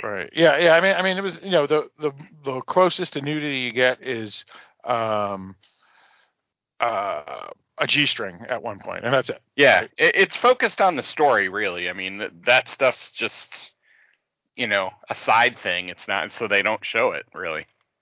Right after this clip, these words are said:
Speaker 1: Yeah, yeah.
Speaker 2: Correct.
Speaker 1: So, so,
Speaker 2: Yeah.
Speaker 1: so they're not, they're not really doing fan service elements in the film. You, you know, the midnight movie elements in the film, even if it is a, a, uh, horror film.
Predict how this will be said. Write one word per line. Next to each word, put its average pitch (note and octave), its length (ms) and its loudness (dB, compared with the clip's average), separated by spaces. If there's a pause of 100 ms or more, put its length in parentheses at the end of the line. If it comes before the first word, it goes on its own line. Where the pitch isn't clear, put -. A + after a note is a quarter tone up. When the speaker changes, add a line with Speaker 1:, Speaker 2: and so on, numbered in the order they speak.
(720)
Speaker 1:
Yeah, E3 320 4
yeah. - 40 -6
Speaker 2:
Correct. A2+ 220 2
Speaker 1:
So, F3 180 -4
so, E3+ 300 -12
Speaker 2:
Yeah. G3 200 -10
Speaker 1:
so F3+ 120 -8
they're F3+ 140 0
not, F#3+ 240 2
they're F3+ 100 0
not F3 200 0
really E3 220 -2
doing D3+ 200 -6
fan D3+ 340 -4
service C3 480 -4
elements B2+ 560 -2 (380)
in C#3 140 -4
the B2 60 -6
film. A2+ 380 0
You, A#2 120 -6
you A#2 140 -6
know, A2+ 80 -4
the G#2+ 80 -6
midnight A#2+ 380 -2
movie A#2 280 -2
elements A2 360 -2
in G#2+ 80 -8
the G2 60 -8
film, G#2+ 360 -2 (300)
even A#2+ 280 0
if A2 120 0
it A2+ 80 2
is A2+ 280 2 (720)
a, A2 340 6
a, - 40 -2
uh, G2+ 480 2
horror A#2 400 4
film. F#2 340 -8